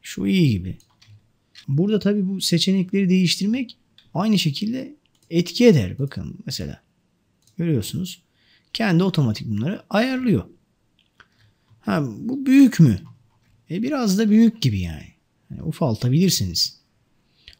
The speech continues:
Burada çok hafif. Ha,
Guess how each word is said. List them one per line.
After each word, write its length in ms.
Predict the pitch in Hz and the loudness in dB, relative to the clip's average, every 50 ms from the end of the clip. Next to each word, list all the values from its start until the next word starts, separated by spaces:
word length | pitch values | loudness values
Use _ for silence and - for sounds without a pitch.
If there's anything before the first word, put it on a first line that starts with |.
| _ _ - | _ _ -12
Burada 680 | - - 160 170 180 175 165 165 165 160 165 - - - _ _ _ _ _ _ _ _ _ _ _ _ _ _ _ | -6 -2 0 2 4 4 6 6 6 4 2 -4 -16 -20 _ _ _ _ _ _ _ _ _ _ _ _ _ _ _
çok 160 | - - 226 | -18 -12 -8
hafif. 460 | 214 226 233 180 185 123 - - - _ _ _ _ _ _ _ _ _ _ _ _ _ _ _ _ _ _ _ _ _ _ _ _ _ _ _ _ - - - _ _ _ _ _ _ _ _ _ _ _ _ _ _ _ _ _ _ _ _ _ _ _ _ _ _ _ _ _ _ _ _ _ _ _ _ _ _ _ _ _ _ _ _ _ _ _ _ _ _ _ - | -4 -4 0 2 2 0 0 -4 -14 _ _ _ _ _ _ _ _ _ _ _ _ _ _ _ _ _ _ _ _ _ _ _ _ _ _ _ _ -20 -20 -20 _ _ _ _ _ _ _ _ _ _ _ _ _ _ _ _ _ _ _ _ _ _ _ _ _ _ _ _ _ _ _ _ _ _ _ _ _ _ _ _ _ _ _ _ _ _ _ _ _ _ _ -12
Ha, 100 | - | -10